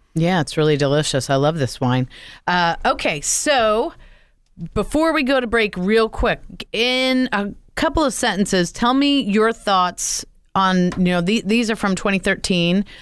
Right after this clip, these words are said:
but twenty fourteen harvest, it happened or is happening.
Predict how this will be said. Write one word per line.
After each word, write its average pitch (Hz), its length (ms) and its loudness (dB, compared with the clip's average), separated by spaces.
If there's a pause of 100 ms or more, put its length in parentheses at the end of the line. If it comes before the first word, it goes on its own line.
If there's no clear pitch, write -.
(160)
but 185 240 0
twenty 233 240 0
fourteen 214 420 0
harvest, 185 800 0 (400)
it 180 400 2
happened 208 480 0
or 180 140 2
is 208 240 2
happening. 190 720 0